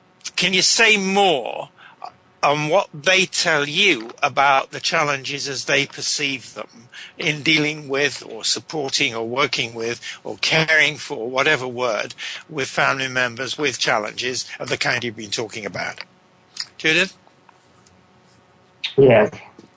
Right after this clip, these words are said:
Speaker 2: It, it, it's, there's not one answer. There are a number of families in Ontario and, you know, pretty much everywhere in the world, but, but let's talk about Ontario right now,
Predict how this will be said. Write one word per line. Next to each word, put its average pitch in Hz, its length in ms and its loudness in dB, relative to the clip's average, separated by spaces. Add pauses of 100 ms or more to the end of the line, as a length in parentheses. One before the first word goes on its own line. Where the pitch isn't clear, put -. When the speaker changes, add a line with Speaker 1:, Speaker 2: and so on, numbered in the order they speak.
(340)
Speaker 2:
It, 117 460 4
it, 123 280 6 (260)
it's, - 220 0
there's 131 400 6
not 135 260 6
one 120 220 6
answer. 113 680 2 (880)
There 123 320 8
are 120 60 8
a 120 80 4
number 127 420 8
of 110 300 4
families 110 760 4
in 95 200 0
Ontario 90 920 4 (720)
and, 104 360 4 (160)
you - 120 -2
know, - 320 0
pretty 127 180 6
much 92 240 4
everywhere 127 460 8
in 78 100 4
the 92 80 4
world, 90 360 6
but, 98 200 2 (160)
but - 180 6
let's 87 260 4
talk - 220 4
about 82 200 4
Ontario 85 560 2
right - 360 0
now, - 220 -2